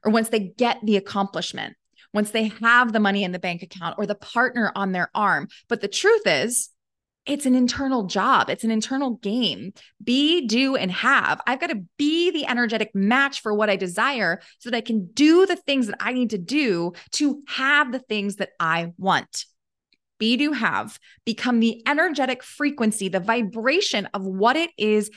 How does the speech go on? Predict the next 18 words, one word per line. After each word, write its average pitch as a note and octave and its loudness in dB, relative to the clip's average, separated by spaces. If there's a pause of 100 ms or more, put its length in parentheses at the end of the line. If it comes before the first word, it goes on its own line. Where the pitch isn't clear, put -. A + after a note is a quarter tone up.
(140)
you F#3 -2 (120)
desire. E3+ -4 (880)
Act B3 2
as E4 0 (100)
if G3+ 2
you've G3 -2 (220)
already G#3 0
booked F#3 -6
the G3 -8
job. F3+ -4 (920)
Act D4+ 2
as B3+ 0
if B3 2
you A#3+ 2
already B3+ 2
have G3+ -6
the F#3+ -6
money. F3+ -4